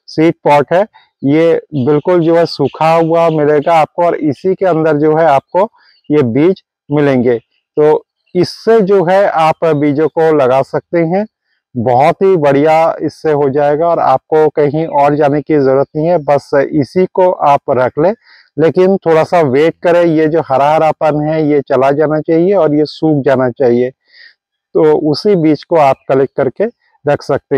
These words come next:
हैं। दोस्तों, हॉलीहॉक के फूलों के बीज को शुरू में जब आप लगाएं तो किसी पॉट में लगा सकते हैं जिसके कि गहराई, ए, कम हो। चार इंच की गहराई तक वाले जो पॉट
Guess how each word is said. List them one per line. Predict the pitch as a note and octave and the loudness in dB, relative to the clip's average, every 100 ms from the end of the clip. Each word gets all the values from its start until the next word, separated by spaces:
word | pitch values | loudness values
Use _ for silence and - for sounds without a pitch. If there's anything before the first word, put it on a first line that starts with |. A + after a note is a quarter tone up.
| A#2+ | 0
हैं। | C3 B2+ - _ _ _ _ _ _ | -2 -4 -10 _ _ _ _ _ _
दोस्तों, | D#3+ C3+ E3 - G#3+ G3+ G3 | -2 2 2 0 0 0 2
हॉलीहॉक | C#3+ C#3 D#3+ D#3+ F3 - | 0 2 0 0 -2 -2
के | G3 F#3+ F#3+ | -2 0 0
फूलों | - D3 C#3+ | -2 -2 0
के | D3 F3 D3+ | 0 0 -2
बीज | B2 C3+ C#3+ - | 0 0 -2 -4
को | - E3 D#3+ | -2 0 0
शुरू | D3+ C#3+ C3+ | 0 0 0
में | C#3+ D#3 | 0 0
जब | D3 D3+ | 0 0
आप | D3+ - | 0 0
लगाएं | C#3 B2+ D3 D#3 | -2 0 0 0
तो | D#3+ - C#3+ C#3+ C#3+ _ - _ _ | -2 -2 0 0 -2 _ -20 _ _
किसी | D3 - D#3 - | -6 -2 -2 -2
पॉट | D3 C#3 C#3+ - | 0 2 0 -2
में | D#3 D#3+ | -4 -2
लगा | D3+ B2+ C3+ | 0 0 0
सकते | C3+ D3 C3+ - D3 | -2 -4 -6 -4 -2
हैं | D3 F#3+ | 0 0
जिसके | E3 C3 - D3 | -2 -2 -2 -2
कि | - D3+ | 0 0
गहराई, | C3 B2+ C3 C3+ D3+ C3 - C3+ | 2 0 0 0 0 -2 -6 -6
ए, | B2 - | -6 -4
कम | C3 C#3 D3+ | -2 0 -2
हो। | C3+ D#3+ G3+ _ _ _ - | -2 -4 -4 _ _ _ -4
चार | D3 C#3 D#3 | 0 2 2
इंच | F3 D#3 D3 | 0 -2 -2
की | - E3 | -2 0
गहराई | D3 C3+ C3+ C#3 | 0 0 2 0
तक | D3 D3+ C3+ | 0 -2 0
वाले | C#3+ C#3+ D3 | 0 2 2
जो | C#3+ D3 C#3+ - | 0 0 -2 0
पॉट | C3 C3+ | 0 0